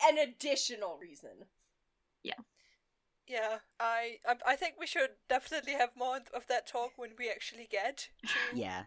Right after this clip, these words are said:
Speaker 4: that's definitely
Speaker 3: that
Speaker 4: gonna be an
Speaker 3: episode.
Speaker 4: interesting one.
Speaker 3: Because, yeah, I have thoughts about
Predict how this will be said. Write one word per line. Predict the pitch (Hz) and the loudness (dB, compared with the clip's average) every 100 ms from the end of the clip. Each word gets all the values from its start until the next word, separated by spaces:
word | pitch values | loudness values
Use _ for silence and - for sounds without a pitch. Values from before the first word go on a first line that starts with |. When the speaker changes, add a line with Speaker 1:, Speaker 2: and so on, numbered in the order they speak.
| - | -2
Speaker 4:
that's | 127 - | 0 4
definitely | 147 - 240 | 2 4 4
Speaker 3:
that | 233 | 4
Speaker 4:
gonna | 220 | 2
be | - | 0
an | |
Speaker 3:
episode. | - 180 | 0 0
Speaker 4:
interesting | 85 - 90 | 0 -4 -4
one. | 87 87 - _ _ _ _ _ | -4 -8 -10 _ _ _ _ _
Speaker 3:
Because, | 247 233 240 226 - - - - _ _ 220 | -12 0 0 0 -4 -6 -8 -16 _ _ -8
yeah, | 214 | -4
I | 208 | 0
have | 277 277 | 0 2
thoughts | 311 285 - | 2 2 2
about | 247 214 - | 0 0 -2